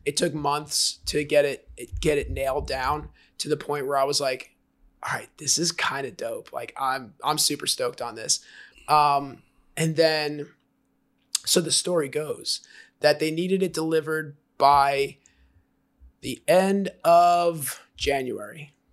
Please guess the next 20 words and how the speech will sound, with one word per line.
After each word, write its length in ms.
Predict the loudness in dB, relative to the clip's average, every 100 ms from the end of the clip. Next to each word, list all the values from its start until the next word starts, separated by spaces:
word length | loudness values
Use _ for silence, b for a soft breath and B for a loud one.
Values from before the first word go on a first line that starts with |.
| -14
okay? 360 | -2 -2 -2 -8 _ _
And 140 | -4 0
so, 680 | 2 4 4 4 0 -4 -10 _ -12
you 80 |
know, 80 | -6
we're 140 | -2 0
here 160 | 0
in 60 | 2
Austin, 540 | 4 4 2 -2 -4 -6
and 80 | -4
I'm 120 | -2
putting 240 | 2 2 4
this 160 | 0
whole 160 | 0 -2
thing 200 | -4 -6
together, 500 | -2 -2 -2 -4 -8 b b b -6
you 100 | 2
know, 60 |
seven 480 | 4 6 8 6 4
hundred 720 | 0 -2 -2 -2 -2 -4